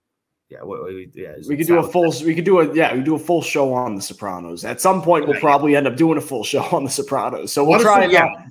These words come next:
Speaker 2: <laughs>
Speaker 1: Yeah.
Speaker 2: We'll
Speaker 1: Yeah.
Speaker 2: try to limit the, limit The Sopranos talk for a little, but The Sopranos changed television. At least, uh,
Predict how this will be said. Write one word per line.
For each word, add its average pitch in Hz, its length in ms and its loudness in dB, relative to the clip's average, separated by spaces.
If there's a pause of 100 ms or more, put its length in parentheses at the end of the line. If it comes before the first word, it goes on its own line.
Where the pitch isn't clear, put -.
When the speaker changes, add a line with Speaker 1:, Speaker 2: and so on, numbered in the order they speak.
(420)
Speaker 2:
<laughs> 214 340 0
Speaker 1:
Yeah. 269 340 -6
Speaker 2:
We'll 170 260 -4
Speaker 1:
Yeah. 131 200 -6
Speaker 2:
try 214 240 4
to 202 60 2
limit 190 340 0
the, 170 220 -4 (120)
limit 185 280 -2
The 170 100 -4
Sopranos 147 640 0
talk 131 400 -2 (600)
for 127 360 -2
a 117 100 -6
little, 123 300 -2
but 123 180 -6
The 127 60 -10
Sopranos 214 500 2
changed 143 400 -2
television. 110 540 -4 (300)
At 143 80 -4
least, 151 440 -4 (420)
uh, 135 60 -4